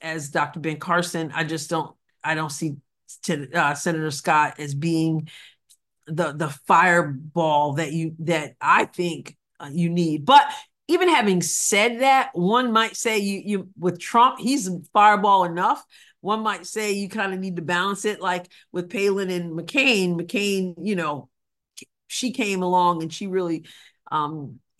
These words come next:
with her own personality and her, and the, the way that she could deliver a speech and her story and her record, and then being able to articulate that in the way that she did,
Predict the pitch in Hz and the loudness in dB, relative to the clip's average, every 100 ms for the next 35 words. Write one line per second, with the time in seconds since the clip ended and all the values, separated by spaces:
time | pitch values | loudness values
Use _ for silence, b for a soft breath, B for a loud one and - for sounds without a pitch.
0 | - 175 196 202 165 180 175 180 - 185 | -6 2 2 4 4 4 2 -2 -2 4
1 | 208 208 202 185 175 165 156 - 160 151 | 4 4 2 0 -2 -2 -4 -4 -6 -4
2 | 147 135 135 151 180 175 175 190 185 165 | -6 -6 -4 0 2 2 -2 -4 -4 -2
3 | 165 165 143 147 - 220 214 - 151 156 | -2 -2 -4 -8 -4 -2 -2 -4 -4 -4
4 | 143 - 202 202 202 196 170 151 165 196 | -6 2 4 6 6 4 2 0 0 0
5 | 196 190 165 160 165 160 160 160 160 151 | 0 0 0 -4 -4 -4 -2 -2 -2 -4
6 | 143 208 208 196 185 180 170 180 175 175 | -6 -6 -2 0 0 0 0 -2 0 -2
7 | 170 165 185 170 | -4 -4 -2 -2